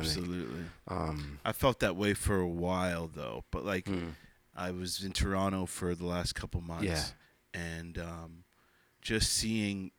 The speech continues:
Speaker 1: especially in the bigger cities,
Speaker 2: Yep.
Speaker 1: like, small, smaller towns, you feel a little bit more connected, a little bit more of a different energy,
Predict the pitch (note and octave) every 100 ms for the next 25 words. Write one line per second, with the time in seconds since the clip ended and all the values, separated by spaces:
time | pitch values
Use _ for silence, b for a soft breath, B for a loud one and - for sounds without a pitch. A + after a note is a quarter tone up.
0 | - - - A#2+ - C3+ G2 E2 F2 F#2+
1 | A#2 C3 B2+ A2 A2 G#2+ - B2+ D3 D3+
2 | - - A#2 C3+ D3 - A2 B2+ C#3 C#3+
3 | - G#2+ - - A2+ A2+ A2+ B B B
4 | F2+ G2 G#2 G2 G2 F#2 G2 - G2+ F#2+
5 | F#2+ - G2 F#2+ B B - F2+ G2+ G#2
6 | G2 G2 F#2+ F#2 F#2+ F#2 F2 F2 - F#2+
7 | G#2 F2 F2 F2+ F2+ F#2 F#2